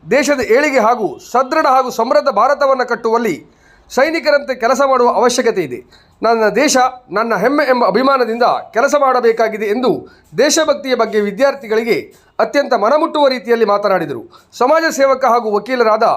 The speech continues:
ಹೇಮಂತ್ ಕುಮಾರ್ ಗಾಂವ್ಕರ್ ಅವರು ಮಾತನಾಡಿ, "ಮುಂದಿನ ದಿನಗಳಲ್ಲಿ ದೇಶ ಕಟ್ಟುವ ಕೆಲಸ ನಿಮ್ಮಿಂದ ಆಗಬೇಕಾಗಿದೆ, ದೊಡ್ಡ ಮನಸ್ಸಿನಿಂದ ಹೊಸ ಸಮಾಜದ ನಿರ್ಮಾಣವನ್ನು ಮಾಡಬೇಕಾಗಿದೆ" ಎಂದು ಹಿತನುಡಿ ನುಡಿದರು. ಗುರುಪ್ರಸಾದ್ ಪ್ರೌಢಶಾಲೆ ಮಲ್ಲಾಪುರದ ಮುಖ್ಯಾಧ್ಯಾಪಕಿ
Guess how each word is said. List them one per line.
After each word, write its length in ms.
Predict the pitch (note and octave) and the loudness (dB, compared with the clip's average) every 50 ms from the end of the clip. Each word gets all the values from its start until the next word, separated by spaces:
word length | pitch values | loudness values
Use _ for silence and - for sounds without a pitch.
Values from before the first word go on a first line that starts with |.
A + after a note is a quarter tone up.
| G2+ - - _ _ - | -2 -6 -14 _ _ -2
ಹೇಮಂತ್ 380 | - A#3+ C#4+ D4+ E4 D4+ - - | 0 2 2 2 0 -2 -4 -4
ಕುಮಾರ್ 240 | C#4 C4+ C4+ C#4 A3 | -2 0 0 0 2
ಗಾಂವ್ಕರ್ 360 | G#3+ A3+ A#3 A3+ A#3+ B3 A#3+ | 0 0 0 0 -2 -2 0
ಅವರು 240 | A3 A3 G#3+ G#3+ G3+ | 0 0 2 2 2
ಮಾತನಾಡಿ, 680 | G3 G3+ G3+ G#3 G3 G#3 A3+ G#3 D#3 C3+ - - _ _ _ _ - F#3+ | 2 0 0 0 0 2 2 0 -2 -4 -10 -18 _ _ _ _ -8 -2
"ಮುಂದಿನ 260 | A3 C#4 D4 E4 E4 E4 | 0 2 2 2 2 2
ದಿನಗಳಲ್ಲಿ 540 | D#4 D4+ D4+ C#4+ C#4 C#4 C4 C4 C4+ C4 - | 2 2 2 4 4 2 2 0 -4 -4 0
ದೇಶ 180 | G#3+ C4 C4+ C#4+ | 0 0 0 0
ಕಟ್ಟುವ 340 | D4 - C#4 B3+ C4+ B3+ A#3+ | -2 -2 -2 -2 0 0 0
ಕೆಲಸ 280 | B3 A#3 A3+ A3+ - A#3+ F3 B2+ G2 - - _ _ _ - | 2 0 0 2 2 0 0 0 -2 -6 -14 _ _ _ -6
ನಿಮ್ಮಿಂದ 300 | G3 A#3 C#4 D#4 D#4+ D4 D4 | -4 0 0 2 2 2 2
ಆಗಬೇಕಾಗಿದೆ, 680 | B3 A#3+ A3+ A#3 G#3 G#3 F#3 G3 F3+ D#3+ D3 A#2+ A#2 - - _ _ _ _ D#3+ | 2 2 0 0 -2 -2 -2 0 -2 -2 -2 -8 -12 -16 -18 _ _ _ _ -2
ದೊಡ್ಡ 160 | G#3+ A3+ A3 | 0 2 2
ಮನಸ್ಸಿನಿಂದ 580 | A#3 G#3+ A3 C4 D4 C#4+ - D#4 D4 C#4+ C4 B3+ | 2 2 2 2 0 0 -2 -2 -2 0 0 0
ಹೊಸ 180 | A3 A3 G#3 | 0 0 -2
ಸಮಾಜದ 440 | A3 - A3 A3 C4 D4 D4+ D4 C#4 | -4 -4 -2 0 0 0 0 0 0
ನಿರ್ಮಾಣವನ್ನು 600 | C4 A#3 A#3+ B3 C4 C#4+ C#4 C4+ C4 B3+ A#3+ A3 | 0 0 0 0 2 2 2 2 2 2 2 2
ಮಾಡಬೇಕಾಗಿದೆ" 640 | G3+ G#3+ B3 C#4 C4+ C4 B3+ B3+ A#3+ A3+ A3 G#3+ G#3 | 2 2 2 2 2 2 2 2 0 0 0 0 0
ಎಂದು 440 | G3+ A3 A#3+ A3 E3+ D3+ - - - - | 0 2 2 0 0 -2 -4 -10 -12 -6
ಹಿತನುಡಿ 340 | A3+ B3 C#4+ C#4 C4+ B3+ | -2 -2 0 0 0 0
ನುಡಿದರು. 360 | A#3+ G#3+ F3+ E3 D#3 C3+ A#2 - _ _ _ _ - _ _ - | 0 0 0 -2 -2 -4 -8 -8 _ _ _ _ -20 _ _ -4
ಗುರುಪ್ರಸಾದ್ 500 | F#3 C4 D#4 D#4 D#4+ D4+ C4 D4+ D4 C#4+ | -2 0 0 2 0 2 2 2 0 0
ಪ್ರೌಢಶಾಲೆ 520 | D4 A#3+ B3 C#4 D4 C#4+ C#4 C#4 C4+ C4 C4 | 0 0 0 0 2 0 0 0 2 2 2
ಮಲ್ಲಾಪುರದ 500 | C4 C4 B3 C4+ C#4 C4+ C4 B3 B3 B3 | 2 0 0 0 0 0 2 0 0 0
ಮುಖ್ಯಾಧ್ಯಾಪಕಿ 800 | A3+ A3 G#3+ - B3+ B3+ A#3+ G#3 A3+ G#3+ G#3+ A3 G#3+ A#3+ A3 | 0 -2 -4 -2 -2 -2 0 2 0 0 0 -2 -6 -4 -6